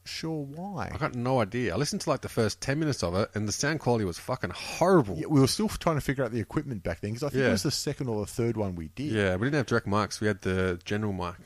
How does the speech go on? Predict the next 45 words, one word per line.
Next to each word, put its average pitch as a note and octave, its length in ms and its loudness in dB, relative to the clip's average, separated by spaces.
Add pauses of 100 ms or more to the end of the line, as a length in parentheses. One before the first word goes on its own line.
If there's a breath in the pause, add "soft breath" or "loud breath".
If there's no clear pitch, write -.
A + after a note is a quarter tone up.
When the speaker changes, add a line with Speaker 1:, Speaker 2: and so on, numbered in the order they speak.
(180)
Speaker 2:
So - 240 -6
the - 40 -2
Speaker 1:
Oh, D3 200 2
Speaker 2:
boom - 160 4
Speaker 1:
it - 60 4
Speaker 2:
mic. C#3 100 4
Speaker 1:
was A2+ 100 -2
one A#2+ 120 2
of A2 60 2
those B2 220 4
ones. G#2 160 2
Speaker 2:
Yeah. G2+ 160 2 (100)
Speaker 1:
Oh, C#3 120 4
right. A2+ 240 0
Speaker 2:
So G2+ 60 2
I - 20 2
picked - 180 -4
up F#2 180 -2
everything G#2 380 2
in F#2 60 -2
the A2+ 80 4
Speaker 1:
Everything, F#2+ 320 4
Speaker 2:
room. A2+ 100 -2
Speaker 1:
yeah, G2+ 80 2
which D#2 180 -6
is E2+ 60 -10
fucking A2+ 240 -8
awful. A2+ 260 -4 (160)
Speaker 2:
Yeah, A2 320 0
but C3+ 140 0
it D3 60 2
still A3 180 0
gets G3 160 0
downloads, C3 460 0
and A#2 160 -2 (100)
I A2+ 80 0
don't F#3+ 200 0
know F#3 120 4
why. G#2+ 400 2
And, A2+ 140 -2
like, A2 240 2
I'm A3+ 100 2
all F3+ 80 8
good G3+ 180 -2
for, F3+ 200 0